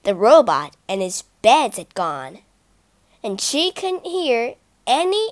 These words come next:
alien baby squawking. Things were back to normal. Well, almost. Chapter seven. Starting again. "Sorry about that,"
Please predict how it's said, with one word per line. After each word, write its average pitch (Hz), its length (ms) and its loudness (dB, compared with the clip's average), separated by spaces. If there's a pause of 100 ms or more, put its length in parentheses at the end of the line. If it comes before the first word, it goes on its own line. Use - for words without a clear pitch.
alien 403 560 -4
baby 330 440 -2
squawking. - 840 -8 (880)
Things 330 460 0 (180)
were 160 200 -10
back 240 340 -2
to 165 100 -14
normal. 175 500 -6 (720)
Well, 175 600 -4 (560)
almost. 170 720 0 (1120)
Chapter 370 600 2
seven. 220 600 -2 (480)
Starting 226 580 2
again. 233 600 -4 (1500)
"Sorry 302 480 2
about 226 320 2
that," 262 240 -2